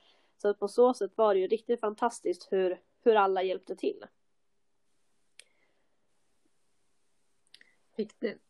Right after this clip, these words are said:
Speaker 2: jag tänker sen när, när jag satt, ja, men, de här kaninerna som ändå har kommit fram, satte ni dem direkt i bilen, eller ni satt
Speaker 1: Nej,
Speaker 2: där?
Speaker 1: de satt kvar där inne.
Speaker 2: Okej.
Speaker 1: Eh, vi fick tillgång till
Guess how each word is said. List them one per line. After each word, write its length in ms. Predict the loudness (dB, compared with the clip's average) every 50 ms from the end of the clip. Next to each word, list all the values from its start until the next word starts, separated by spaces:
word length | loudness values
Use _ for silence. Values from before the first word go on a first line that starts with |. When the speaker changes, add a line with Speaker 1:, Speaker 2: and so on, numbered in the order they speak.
| _
Speaker 2:
jag 220 | -14 -6 -6 -4 -2
tänker 240 | -2 -4 -2 -4 -2
sen 200 | -2 0 0 0
när, 200 | -2 -2 -4 -8 -8
när 200 | -8 -6 -4 -4
jag 140 | -4 -4 -4
satt, 200 | -6 -8 -8 _ _ _ _ _ _ _ _ _ _ _
ja, 280 | _ -16 -12 -8 -4 -4
men, 380 | -4 -4 -4 -6 -8 -10 -12 -14 _
de 140 | -8 -8 -6
här 100 | -8 -8
kaninerna 360 | -8 -6 -6 -6 -6 -8 -8
som 140 | -8 -8 -10
ändå 140 | -8 -8 -8
har 60 | -8
kommit 240 | -8 -8 -10 -10 -10
fram, 360 | -6 -6 -4 -4 -4 -8 -12
satte 300 | -10 -10 -12 -10 -8 -8
ni 120 | -8 -6
dem 220 | -4 -4 -2 -2 -2
direkt 300 | -2 -4 -6 -8 -12 -14
i 40 | -12
bilen, 680 | -8 -8 -8 -6 -4 -4 -4 -4 -4 -4 -4 -4 -4
eller 300 | -4 -4 -4 -4 -4 -6 -8 _ _ _ _ _
ni 120 | -8 -8 -8
satt 220 | -8 -10 -12 -12 -20 _ _ _ _ _ _ -12
Speaker 1:
Nej, 580 | -4 2 4 4 4 4 4 2 2 0 -2
Speaker 2:
där? 220 | -6 -12 -12 -2 2
Speaker 1:
de 240 | 2 4 4 2
satt 280 | 0 0 0 0 0 -4
kvar 420 | -6 0 4 4 6 6 6 4
där 140 | 2 0 -4 -4
inne. 520 | -6 -10 -10 -10 -6 -6 -6 -6 -6 -8 _ _
Speaker 2:
Okej. 220 | _ -20 -12 -6
Speaker 1:
Eh, 340 | -6 -4 -4 -4 -6 -8 -8 -10 -12 _ _ _ _ 4
vi 200 | 8 8 8 6
fick 220 | 4 -4 -8 _
tillgång 580 | -6 -4 -4 2 2 2 4 4 2 2 0 -8
till 460 | -8 -2 2 4 4 6 6 4